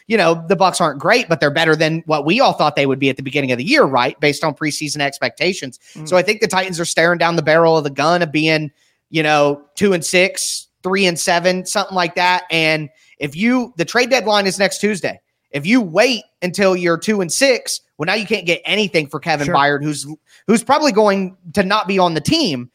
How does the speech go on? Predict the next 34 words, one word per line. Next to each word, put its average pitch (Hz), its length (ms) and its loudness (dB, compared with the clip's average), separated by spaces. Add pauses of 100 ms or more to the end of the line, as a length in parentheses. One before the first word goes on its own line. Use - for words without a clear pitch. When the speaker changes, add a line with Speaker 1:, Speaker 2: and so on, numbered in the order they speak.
(140)
Speaker 1:
next 185 320 -2
year 185 100 6
based 180 320 0
on 175 240 4
the, 156 400 4
the 156 240 2
contract 185 560 -2
restructure 151 580 -4
that 147 120 0
he 143 80 -4
went 147 240 -6
through 156 140 -6
before 147 280 -6
the 135 80 -10
season. 170 400 -6 (220)
Would 208 80 2
have 185 60 0
been 165 100 2
a 151 80 0
nineteen 175 500 -2
million 156 300 2
dollar 127 260 0
cap 156 320 -2
hit 139 220 -2
for 135 260 -4
Kevin 139 260 -2
Byard 147 260 2
next 131 220 -4
year 139 60 -8
to 135 60 -8
be 139 100 -8
on 127 140 -4
the 120 80 -8
Titans. 156 500 -6